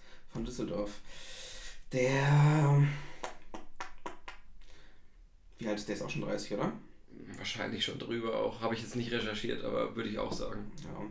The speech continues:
Speaker 1: Wenn du, wenn du schon so sagst, sag ich mal, hm,
Speaker 2: Scheiße,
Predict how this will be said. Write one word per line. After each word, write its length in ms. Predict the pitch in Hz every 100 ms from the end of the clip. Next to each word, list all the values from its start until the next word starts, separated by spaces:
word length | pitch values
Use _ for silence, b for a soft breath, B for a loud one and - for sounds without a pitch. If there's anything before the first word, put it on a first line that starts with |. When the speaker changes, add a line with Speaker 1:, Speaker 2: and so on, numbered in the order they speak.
| -
Speaker 1:
Wenn 120 | 123
du, 160 | 156 139
wenn 120 | 190
du 60 | 185
schon 160 | 156
so 120 | 135 151
sagst, 300 | 135 131 127
sag 160 | 127
ich 80 | 123
mal, 340 | 117 120 113 - - - - - - - - - - - -
hm, 440 | 302 - 160 151 - - - -
Speaker 2:
Scheiße, 540 | - 135 151 135 -